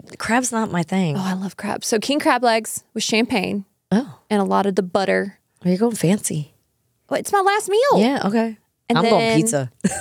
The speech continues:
Speaker 2: I probably want some, like, I, how big is my stomach?
Speaker 1: <laughs>
Speaker 2: Some Mexican
Speaker 1: You have all day to eat it.
Speaker 2: cheese dip.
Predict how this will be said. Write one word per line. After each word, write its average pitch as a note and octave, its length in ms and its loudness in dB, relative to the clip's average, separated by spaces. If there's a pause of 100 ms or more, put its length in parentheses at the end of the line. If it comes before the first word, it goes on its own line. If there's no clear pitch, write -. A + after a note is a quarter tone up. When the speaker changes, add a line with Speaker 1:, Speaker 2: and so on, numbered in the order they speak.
(920)
Speaker 2:
I A#3+ 80 -2
probably B3+ 300 2
want A#3+ 280 0
some, A3+ 200 -2
like, G3+ 600 -4 (1500)
I, A3 100 -2 (260)
how - 180 -2
big F4+ 160 2
is D#4+ 100 0
my C4+ 120 -2
stomach? - 560 -8 (340)
Speaker 1:
<laughs> C#4 40 0 (800)
Speaker 2:
Some A#3+ 400 0
Mexican A#3+ 460 0
Speaker 1:
You C#4+ 60 6
have C#4+ 200 2
all G3+ 200 4
day F#3 180 0
to E3+ 80 -2
eat D3+ 200 -2
it. - 40 -4
Speaker 2:
cheese C#4 300 0
dip. A#3+ 420 2